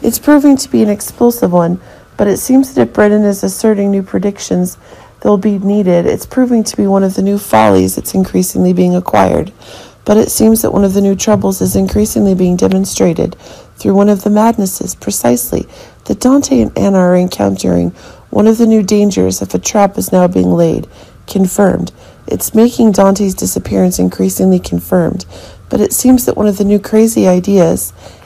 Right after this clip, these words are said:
is making the very preparations that Anna and Sonny are making not seem as certain as possible. But it seems that one of the big ideas is becoming more and more proven,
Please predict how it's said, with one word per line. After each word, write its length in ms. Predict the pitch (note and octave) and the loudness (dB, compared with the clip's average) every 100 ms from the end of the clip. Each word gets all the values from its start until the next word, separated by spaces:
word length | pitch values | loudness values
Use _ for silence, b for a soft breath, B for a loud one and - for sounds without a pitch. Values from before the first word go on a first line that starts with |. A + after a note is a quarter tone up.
| - | -8
is 180 | A3+ B3 | -2 4
making 360 | C#4 C#4+ B3+ | 4 4 4
the 60 | A3 | 4
very 220 | G#3+ G#3+ | 2 0
preparations 840 | G#3 G#3 F#3+ G3+ G#3 - F#3 F3+ - B B B - | 0 -2 0 0 0 -2 -4 -4 -6 B B B -14
that 180 | - | -4
Anna 220 | G3 G#3 B3 | 0 4 4
and 180 | C#4+ | 4
Sonny 320 | C4+ - G#3 G#3 | 2 0 2 2
are 100 | G#3 | 2
making 520 | F#3+ - F3+ F#3 F#3+ | 0 0 -4 -2 0
not 260 | F#3+ - | 0 -2
seem 320 | - F#3+ F3+ F3+ B B B | -4 -2 0 -2 B B B
as 180 | - A3+ | -6 -4
certain 260 | - F#3+ F#3+ | -2 0 -2
as 140 | F#3 | -4
possible. 640 | - G#3+ A#3+ - E3+ D#3 B B B _ | -4 -4 -4 -4 -4 -4 B B B _
But 100 | - | -4
it 100 | - | -4
seems 320 | - B3 B3+ | 0 0 2
that 100 | - | 0
one 120 | G#3+ | 0
of 100 | G#3 | 0
the 80 | G3 | -2
big 200 | G3 G3 | -2 0
ideas 420 | G3 G3 G3 F#3+ | 0 0 0 -2
is 240 | - A#3 - | -2 -4 -2
becoming 520 | B3 - F#3+ F3+ F3+ B B B - | -4 -2 0 0 -2 B B B -6
more 220 | G3 G3+ | 0 4
and 100 | B3 | 6
more 140 | C4+ D4 | 6 4
proven, 500 | - A3+ F3+ F3 | 2 2 4 0